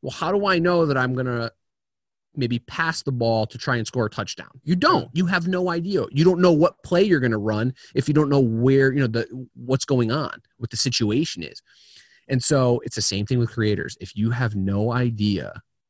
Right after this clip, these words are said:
Speaker 1: what the score is, if you don't know the data, if you don't know what you're doing, you're just creating in a vacuum, and you're hoping that people catch on. And listen,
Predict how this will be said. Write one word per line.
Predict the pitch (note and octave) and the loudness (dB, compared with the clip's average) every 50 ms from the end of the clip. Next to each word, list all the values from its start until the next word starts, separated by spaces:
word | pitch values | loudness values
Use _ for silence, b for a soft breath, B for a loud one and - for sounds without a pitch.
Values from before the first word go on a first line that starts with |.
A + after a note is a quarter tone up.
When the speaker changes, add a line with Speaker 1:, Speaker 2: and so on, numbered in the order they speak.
| _ _ _ _ _ _ _ _ _ _ _ _ _ | _ _ _ _ _ _ _ _ _ _ _ _ _
Speaker 1:
what | - F2+ G#2 | -8 -4 -2
the | C3 | -4
score | - - D#3+ D#3 C3+ G#2+ F2 | -2 0 2 2 4 2 2
is, | D2 C#2 C2+ E2+ - | -2 -4 -8 -10 -12
if | E2+ - | -10 -8
you | G#2+ | -6
don't | A2+ B2 | -4 -2
know | C3+ C#3 | 0 2
the | C#3 | 2
data, | C3+ A#2+ A#2+ C3+ B2+ A#2+ G2+ E2 | 2 4 4 4 4 4 2 0
if | D#2+ - | -6 -4
you | - | -2
don't | A#2+ C#3 | -2 0
know | C#3+ | 0
what | B2+ G#2+ G2+ G#2+ B2+ - | -2 -2 -2 -2 -2 -2
you're | D3+ B2 | -2 -4
doing, | A2 G2+ C#3 B2+ G#2+ F2+ E2+ - - _ _ _ _ _ _ _ _ | -2 -2 -2 -2 -2 -4 -8 -12 -16 _ _ _ _ _ _ _ _
you're | - D#3 | -4 0
just | E3 G#3+ - | 0 0 -2
creating | - - D#3 C#3+ D3+ D3 B2+ | -2 -2 0 0 2 2 0
in | A2 F#2 | 0 -2
a | F2+ | -4
vacuum, | G#2 G#2+ A#2 C#3 D3+ - - - - - _ - _ _ _ _ _ _ _ _ | -8 -8 -8 -8 -8 -10 -12 -14 -14 -16 _ -20 _ _ _ _ _ _ _ _
and | B2+ C3 | 0 2
you're | C3 B2 | 2 2
hoping | - - - A3 B3 - - D3+ C3+ B2+ | 2 4 4 4 4 6 4 4 4 4
that | A#2 - | 2 0
people | - - C#3 - B2 - | -4 -6 -4 -2 -4 -6
catch | - - A#2+ B2+ - | -4 -4 -4 -2 0
on. | A3 G#3 D3+ G2 E2+ - | 0 0 0 0 -2 -4
And | - D3 D#3 F3 G#3+ | -4 -4 -2 0 0
listen, | B3 A3+ - - G#2 E2+ F#2+ | 0 0 0 -2 -2 -4 -6